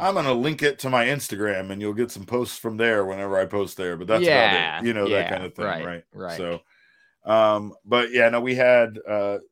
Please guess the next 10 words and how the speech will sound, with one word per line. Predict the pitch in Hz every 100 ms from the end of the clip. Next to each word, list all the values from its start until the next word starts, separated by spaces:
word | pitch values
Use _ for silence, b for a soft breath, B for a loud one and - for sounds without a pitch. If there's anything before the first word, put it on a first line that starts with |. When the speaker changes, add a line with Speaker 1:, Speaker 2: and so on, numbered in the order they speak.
| _
Speaker 1:
of | 113 104
course, | 135 143 127 - -
some | _ - 123 131 131 123
free | - 135 127
agency | 110 123 131 120 131 127 123
action | 95 101 117 - 117 113
happening, | 98 104 110 113 113 107
even | 92 95 107 98
though, | 92 92 90 90 _ _ _ _
again, | 92 90 95 101